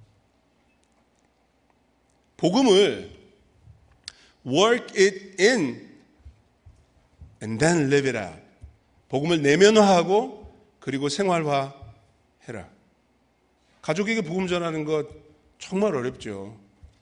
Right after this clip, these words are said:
나를 너무나도 잘 아는 내 친구에게 복음을 전한다는 것 쉽지 않습니다. 하지만 복음의 능력을 우리가 신뢰할 수 있다면, 그리고 그 복음이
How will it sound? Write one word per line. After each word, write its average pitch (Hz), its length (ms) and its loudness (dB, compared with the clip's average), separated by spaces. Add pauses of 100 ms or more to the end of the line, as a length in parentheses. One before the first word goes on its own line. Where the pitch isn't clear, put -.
(240)
나를 170 240 0
너무나도 208 380 4
잘 165 220 0
아는 190 200 0
내 180 80 0
친구에게 147 1040 -2 (580)
복음을 175 300 -2
전한다는 131 540 -4
것 110 160 -10 (240)
쉽지 - 280 -10
않습니다. 101 600 -14 (2000)
하지만 214 320 0
복음의 220 340 4
능력을 196 340 2
우리가 175 240 0
신뢰할 190 360 -4
수 165 120 -12
있다면, 98 460 -12 (280)
그리고 180 280 0
그 180 120 -2
복음이 160 640 -2